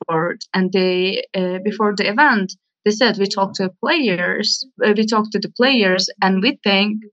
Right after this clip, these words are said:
um, that you could play the first board. What do you think about it?" And I said, "Of course, I would love it." So,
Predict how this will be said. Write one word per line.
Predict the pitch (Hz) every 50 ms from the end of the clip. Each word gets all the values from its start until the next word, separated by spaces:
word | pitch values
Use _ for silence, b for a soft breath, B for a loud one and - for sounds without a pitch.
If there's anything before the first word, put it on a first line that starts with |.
| _ _ _ _ _ _ _ _ _ _ _ -
um, | 196 190 196 190 185 185 185 180 180 180 175 175 180 180 180 - - 220 - - _ _ _ - 170 - -
that | 214 196 185 185 180 185 185 - - - - _ _ _ _ _ _ _ _ _ _ _ _ _ _ _ _ _ _ _ _ _
you | - 202 208 240 277 247
could | - 233 208 202 -
play | - 202 190 180
the | 151 - - - _
first | - 135 123 - - _
board. | 185 175 156 - - - -
What | - 190 180 -
do | -
you | 185
think | 180 - 202 208 202
about | 196 190 196 196 - -
it?" | 101 - - - - - _ _ _ _ _ _ _ _ _ 214
And | - - 196
I | 190 202
said, | 214 214 190 185 -
"Of | 180 165 - _
course, | - 190 185 170 170 165 -
I | 180
would | 175 208 -
love | 165 170 175 165
it." | - 82 - - - - - - 165 170 - _ _ _ _ _ _ _ _ _ _ -
So, | - - - - 233 226